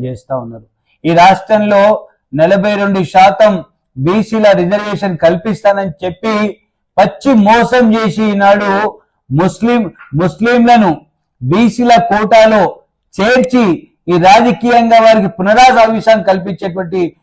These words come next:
ప్రయత్నాన్ని రాష్ట్ర ముఖ్యమంత్రి కాంగ్రెస్ పార్టీ చేస్తా ఉంది. పరోక్షంగా ఈ యొక్క బీసీల ముసుగులో ముస్లింలను తీసుకొచ్చి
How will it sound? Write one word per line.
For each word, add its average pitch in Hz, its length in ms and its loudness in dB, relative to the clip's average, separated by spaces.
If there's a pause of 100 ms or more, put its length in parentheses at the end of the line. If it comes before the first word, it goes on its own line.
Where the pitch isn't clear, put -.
(240)
ప్రయత్నాన్ని 220 600 2 (120)
రాష్ట్ర 190 360 4
ముఖ్యమంత్రి 190 480 -2 (100)
కాంగ్రెస్ 170 460 -2
పార్టీ 151 220 -2 (120)
చేస్తా 143 260 -10 (120)
ఉంది. 131 180 -6 (560)
పరోక్షంగా 233 640 2 (640)
ఈ - 40 2
యొక్క 190 180 0 (120)
బీసీల 202 400 -2 (120)
ముసుగులో 190 440 0 (480)
ముస్లింలను 202 600 -2
తీసుకొచ్చి 196 540 -4